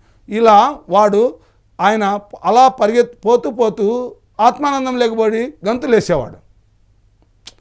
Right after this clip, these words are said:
ఆనందంలో నవ్వుకుంటూ గంతులేసేవాడు. గంతులు వేస్తాను తట్ట తట్ట అని తగిలేది.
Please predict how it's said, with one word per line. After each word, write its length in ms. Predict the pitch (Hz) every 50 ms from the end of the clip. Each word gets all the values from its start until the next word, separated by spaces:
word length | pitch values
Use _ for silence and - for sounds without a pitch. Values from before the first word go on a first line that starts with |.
| _ _ _ - 160
ఆనందంలో 600 | 170 208 240 262 285 294 277 262 226 190 170 170
నవ్వుకుంటూ 500 | 175 214 247 277 285 - 302 285 262 226
గంతులేసేవాడు. 640 | 196 226 240 220 269 226 220 190 - 190 180 170
గంతులు 360 | 165 214 240 254 262 294 269
వేస్తాను 340 | 254 254 254 262 233 233 220
తట్ట 360 | - - - 220 277 - - 226
తట్ట 320 | 220 - 247 254 254 254 254
అని 180 | 262 254 240
తగిలేది. 420 | 240 226 233 240 240 214 175 143